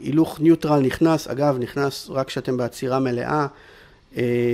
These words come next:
אבל תמיד נכנס, אין איזה שהם פספוסים. ראשון, שני, אם אתם בעצירה מלאה, תורידו קצת, אה, הילוך, ואתם תכ-, תיכנסו לניוטרל, מה שלא היה בדיוק מאתיים חמישים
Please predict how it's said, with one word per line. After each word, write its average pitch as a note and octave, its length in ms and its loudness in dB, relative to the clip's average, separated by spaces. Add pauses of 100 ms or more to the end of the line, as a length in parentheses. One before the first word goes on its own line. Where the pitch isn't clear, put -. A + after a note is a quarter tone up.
(280)
אבל B2 220 0
תמיד C#3 380 2
נכנס, D#3 520 0
אין C#3 100 -2
איזה C3 180 -2
שהם B2 240 -4
פספוסים. C#3+ 760 2 (440)
ראשון, E3 380 2
שני, E3 380 4
אם E3+ 80 8
אתם C3+ 340 -2 (200)
בעצירה C#3 600 0
מלאה, C3 520 0
תורידו C#3 600 -2
קצת, - 340 -6
אה, B2 160 -2
הילוך, D#3 560 -2 (380)
ואתם C3 200 -2
תכ-, - 260 -8 (100)
תיכנסו C3 380 -4
לניוטרל, F3 480 0 (420)
מה C#3+ 100 0
שלא C#3+ 340 4
היה D#3 480 6 (140)
בדיוק B2+ 720 -2
מאתיים C3 360 -2
חמישים B2 420 -4